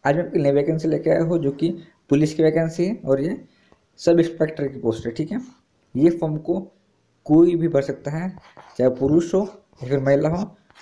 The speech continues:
दोनों इस firm को भर सकते हैं, ठीक है। आपको इस video में complete जानकारी मिलेंगी, selection process क्या है, ठीक है, fees कितनी है, qualification क्या है। qualification की बात करें तो qualification है ट्वेल्थ या फिर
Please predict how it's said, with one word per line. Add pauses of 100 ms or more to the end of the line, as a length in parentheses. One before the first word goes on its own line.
दोनों
इस
firm
को (300)
भर
सकते
हैं,
ठीक
है। (880)
आपको
इस
video
में (440)
complete
जानकारी
मिलेंगी, (920)
selection
process
क्या
है, (340)
ठीक
है, (400)
fees
कितनी
है, (1040)
qualification
क्या
है। (500)
qualification
की
बात
करें (240)
तो
qualification
है (400)
ट्वेल्थ (580)
या
फिर